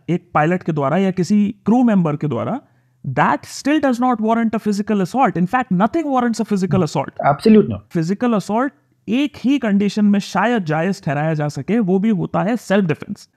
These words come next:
Speaker 1: वो भी जब आपके ऊपर एक लाइफ थ्रेटनिंग सिचुएशन बन गई हो और आप अपने सेल्फ डिफेंस में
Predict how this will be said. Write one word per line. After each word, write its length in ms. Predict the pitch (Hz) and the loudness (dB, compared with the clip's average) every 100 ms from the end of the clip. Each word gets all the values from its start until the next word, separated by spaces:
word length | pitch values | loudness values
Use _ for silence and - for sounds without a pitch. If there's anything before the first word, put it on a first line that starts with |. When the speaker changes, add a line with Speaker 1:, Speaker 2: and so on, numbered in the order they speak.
| - | -10
Speaker 1:
वो 180 | 131 190 | -2 0
भी 140 | 254 | 2
जब 220 | 233 226 214 | 2 0 2
आपके 440 | 175 180 _ 240 | 0 -2 _ -2
ऊपर 360 | 247 185 185 240 | 0 0 0 0
एक 160 | 247 156 | 0 0
लाइफ 300 | 156 247 - | 0 -2 -2
थ्रेटनिंग 440 | 196 196 202 196 | -2 2 2 2
सिचुएशन 520 | 180 - 160 165 165 151 | 0 -4 -2 -2 0 -2
बन 140 | 135 | -2
गई 160 | 135 143 | -2 -2
हो 180 | 170 | -2
और 260 | 226 196 190 | -2 -2 -4
आप 240 | - 190 - | -4 -2 -2
अपने 240 | 180 214 | -2 -2
सेल्फ 240 | - 165 190 | 0 -2 -2
डिफेंस 460 | 185 185 190 - 165 | -2 0 0 0 0
में 260 | 185 247 | 0 0